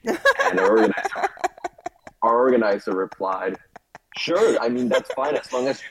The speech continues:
Speaker 2: think about mom voting with you."
Speaker 1: That's so funny.
Speaker 2: And
Speaker 1: Oh,
Speaker 2: this
Speaker 1: that's funny.
Speaker 2: person replied, "Oh my God, you're my favorite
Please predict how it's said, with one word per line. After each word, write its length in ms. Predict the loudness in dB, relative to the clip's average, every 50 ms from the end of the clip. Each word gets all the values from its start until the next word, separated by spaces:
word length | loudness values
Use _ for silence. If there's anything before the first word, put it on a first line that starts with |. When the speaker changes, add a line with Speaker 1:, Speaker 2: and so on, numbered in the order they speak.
| -18
Speaker 2:
think 120 | -18 -6 0
about 240 | 0 2 2 0 -2
mom 260 | -4 -4 -2 -4 -4
voting 320 | -2 -2 -2 -2 -2 -4 -6
with 220 | -6 -6 -6 -6 -4 -4
you." 160 | -6 -6 -6 -6 -8 -8 -8 _ -10 -12 -12 _ _ -16 -16 -16 _ -20 -20 _ _ _ -20 -20 _ _ _ -20 -20 _ _ -18
Speaker 1:
That's 200 | -18 -18 -18 -18
so 160 | -18 -16 -18 -18
funny. 220 | _ -8 -8 -8 -8 _ _
Speaker 2:
And 260 | -6 -4 -2 -4 -4 -6 -8 -14 -18 -18 -18 -18 -20 -20 -20 -20 -20 -20 -20 _ _ _ _ _ _ _
Speaker 1:
Oh, 380 | -14 -14 -14 _ _ -6 0 2
Speaker 2:
this 160 | 2 2 2
Speaker 1:
that's 40 | 0
funny. 200 | 0 2 2 2
Speaker 2:
person 260 | 2 0 0 2 2
replied, 540 | 2 2 2 0 -4 -2 0 0 0 0 -2 -6 -12 -14 -6 -2 -2
"Oh 80 | 0
my 160 | 2 2 2
God, 320 | 2 2 2 2 2 2 2
you're 100 | 2 2
my 140 | 0 -2 -4
favorite 400 | -4 -4 -4 -2 -2 -4 -4